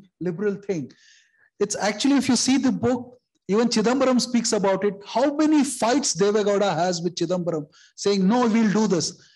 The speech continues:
And one of them is also the, the opening up of the telecom sector. If, say, if there was no internet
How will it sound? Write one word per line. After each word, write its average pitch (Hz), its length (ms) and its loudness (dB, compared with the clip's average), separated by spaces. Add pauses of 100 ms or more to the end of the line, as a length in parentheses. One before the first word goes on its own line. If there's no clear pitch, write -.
(200)
And 165 160 0
one 175 180 2
of 269 180 2
them 214 300 0
is 190 220 0
also 185 360 0
the, 180 280 -2 (400)
the 220 420 0
opening 208 460 2
up 190 180 -4
of 165 140 -4
the 196 120 -2
telecom 190 600 -2
sector. - 420 -10 (1000)
If, - 440 -4 (200)
say, 294 420 0
if 208 100 0
there 247 100 2
was 240 180 2
no 247 200 2
internet 196 640 0